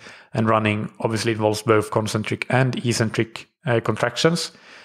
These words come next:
And compare that twenty to thirty percent strength loss with cycling, where the loss can be ten to fifteen percent for an equivalent activity, then, uh, that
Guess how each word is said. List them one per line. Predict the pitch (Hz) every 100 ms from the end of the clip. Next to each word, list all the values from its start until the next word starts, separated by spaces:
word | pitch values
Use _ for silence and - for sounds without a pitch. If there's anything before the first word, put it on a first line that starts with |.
| _
And | - 117 110
compare | 123 113 127
that | 120 123
twenty | 127 131
to | 123
thirty | 120 123 117
percent | - 107 113 107 -
strength | - 117 107 -
loss | 110 - -
with | 110
cycling, | - 143 151 - 143 139 185 -
where | 117 107
the | 107
loss | 107 104
can | 117
be | 104
ten | 101 113
to | 101
fifteen | - 170 - 139
percent | 135 123 131 127 - - - - -
for | -
an | 120
equivalent | 113 120 117 107
activity, | 110 - 110 107 113 110 110 _ - _
then, | 127 120 113 107 107
uh, | 104 101 - - _ -
that | 110 - -